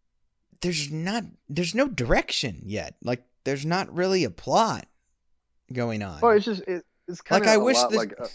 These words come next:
Speaker 1: I wish the show was actually focused on him, but it's
Speaker 2: Yeah,
Speaker 1: not.
Speaker 2: that's definitely part of it.
Speaker 1: Like, he's a
Speaker 2: No, they, they
Speaker 1: subplot
Speaker 2: try
Speaker 1: character in his own show, so it's, and there's
Speaker 2: Yeah.
Speaker 1: not a main plot. It's just all subplots.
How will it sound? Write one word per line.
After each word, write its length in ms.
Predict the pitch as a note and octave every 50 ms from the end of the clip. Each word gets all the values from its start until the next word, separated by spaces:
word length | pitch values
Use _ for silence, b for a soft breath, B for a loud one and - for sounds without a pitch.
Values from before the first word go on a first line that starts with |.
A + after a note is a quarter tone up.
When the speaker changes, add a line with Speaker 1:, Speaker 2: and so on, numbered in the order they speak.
| - _ _
Speaker 1:
I 80 | - E3
wish 140 | G3 A#3 -
the 100 | - F3+
show 220 | - - G#3 G#3+
was 240 | G3 D#3 C3 - -
actually 400 | - C#3+ E3 F3+ - - F3 D#3
focused 380 | C3 - D#3+ F3+ F3 - - -
on 140 | D#3 C#3+ A#2
him, 480 | G#2+ - - C3+ E3 G3 F3+ B2 F#2+ E2+ - _ _ _ _ _ _ _ _ _ _ _ _ _ _ _ _ _ _ _ - - - - _ _ _ -
but 100 | B2+ C3+
it's 100 | C3+ B2+
Speaker 2:
Yeah, 180 | B2+ - G3+ E3
Speaker 1:
not. 80 | G#2
Speaker 2:
that's 200 | A#2 B2 A2 -
definitely 300 | - - G#2+ - - -
part 180 | - - - _ _
of 60 | _
it. 60 | _ _ _ _ -
Speaker 1:
Like, 140 | - D#3+ -
he's 200 | - A3 - -
a 40 |
Speaker 2:
No, 180 | D3+ C3+ C3+ C3+
they, 140 | C#3 C#3 C#3
they 120 | C3 C#3+ C#3
Speaker 1:
subplot 140 | D3+ C#3
Speaker 2:
try 120 | A2+ D#3 C#3+
Speaker 1:
character 640 | - - C3+ A#2+ A2+ G#2 - - G#2+ F#2+ F#2+ G2+ G2
in 380 | E2+ G2+ C3 C3 B2+ B2 A#2 - -
his 200 | C3+ C3+ C3 C3
own 280 | D#3 E3 E3 D3+ C3
show, 680 | A#2 - - - F#3 G3+ F#3 B2+ G2+ - - C#2+ B1+ -
so 240 | - - - C3+ C#3
it's, 220 | C3+ C3+ - - -
and 200 | C#3+ D3+ D#3 D#3
there's 180 | D#3+ D3+ C3+ D3
Speaker 2:
Yeah. 60 | C3+
Speaker 1:
not 220 | D3+ D#3 F#3 - -
a 80 | D3+ C#3+
main 340 | C#3 C#3 F3 A3 A#3 G3+
plot. 240 | - - G#2 - -
It's 100 | - A2+ -
just 160 | D3+ - -
all 200 | - D#3+ E3+ F3
subplots. 800 | E3+ - - E3 E3 C3 - A2+ F#2+ F#2+ _ - - - - -